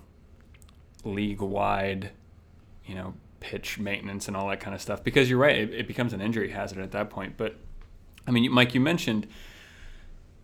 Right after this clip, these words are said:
you know, questions of, of how well we could have played. I mean, if, if you look at the passing accuracy numbers, I mean, Penn F C still gets seventy-six percent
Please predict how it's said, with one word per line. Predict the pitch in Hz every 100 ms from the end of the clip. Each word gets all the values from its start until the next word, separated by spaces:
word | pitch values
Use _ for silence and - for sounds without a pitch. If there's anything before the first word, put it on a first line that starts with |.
| - - - 127
you | 110
know, | 98
questions | - 127 120 131 110 107
of, | 104 95 92 - -
of | 110 98 92 87 -
how | - 113 104 101
well | 104 104 104
we | 104
could | - 107
have | 98 -
played. | - 131 120 113 110
I | 131
mean, | 143 147
if, | -
if | - 123
you | 143
look | 156
at | 156
the | -
passing | 113 110 120 104
accuracy | 101 - 98 110
numbers, | 98 98 95 95 - - - -
I | 139
mean, | 123
Penn | 160 196
F | -
C | 151 123
still | - 117
gets | 107 -
seventy-six | 117 104 101 - -
percent | - - 98